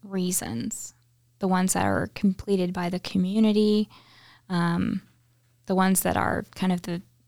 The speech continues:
individual vision of one artist that's been carried out. Um,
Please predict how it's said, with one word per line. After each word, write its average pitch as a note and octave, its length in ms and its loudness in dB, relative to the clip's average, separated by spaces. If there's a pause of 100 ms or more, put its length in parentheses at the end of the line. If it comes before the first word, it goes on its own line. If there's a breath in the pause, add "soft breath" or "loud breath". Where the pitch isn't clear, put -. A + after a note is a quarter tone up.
(380)
individual F3+ 520 4
vision G3 300 4
of F3+ 120 0
one F3+ 200 0
artist A3+ 460 4
that's G#3+ 180 0
been G3+ 200 2
carried F#3+ 360 0
out. F#3 380 2 (720 soft breath)
Um, F3+ 500 2